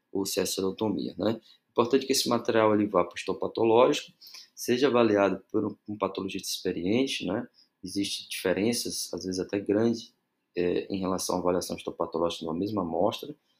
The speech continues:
é, e sempre lembrar que a maior parte das vezes, muitas vezes, a gente precisa fazer imunistoquímica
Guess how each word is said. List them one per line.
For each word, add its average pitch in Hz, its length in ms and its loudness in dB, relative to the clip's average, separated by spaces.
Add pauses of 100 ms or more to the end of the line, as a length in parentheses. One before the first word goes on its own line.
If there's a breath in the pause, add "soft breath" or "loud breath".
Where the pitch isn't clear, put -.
(440)
é, 117 460 2 (100)
e 147 200 4
sempre 151 400 2
lembrar 143 520 6 (840)
que - 120 -4
a 98 40 2
maior 101 320 2
parte 117 260 0
das 104 260 2
vezes, 95 720 -2
muitas 101 640 -2
vezes, 90 240 0
a 98 40 0
gente - 80 -12
precisa 98 300 -6
fazer 92 280 2
imunistoquímica 120 1160 0